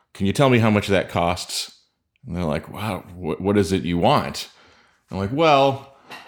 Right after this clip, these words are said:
I mean, it's, you know, just basic stuff based on what you've done. I don't really know yet. Um, not sure what rooms we're gonna do, um, but just how much will it cost, um, with the,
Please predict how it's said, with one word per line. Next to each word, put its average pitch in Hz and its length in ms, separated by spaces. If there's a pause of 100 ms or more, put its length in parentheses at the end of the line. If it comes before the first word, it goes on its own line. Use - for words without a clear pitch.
(140)
I 110 120
mean, 117 340
it's, - 300
you 131 100
know, 120 80
just 117 300
basic 113 400
stuff 90 400
based 98 240
on 98 160
what 98 160
you've 104 180
done. 92 380
I 76 80
don't 107 180
really 113 260
know 95 200
yet. 107 420 (180)
Um, 92 360
not 107 200
sure 107 200
what 101 200
rooms 110 300
we're 117 100
gonna 113 160
do, 101 520
um, 98 280
but 90 180
just - 240
how 107 140
much 110 280
will 101 160
it - 100
cost, - 560 (560)
um, 90 560
with 95 160
the, 87 240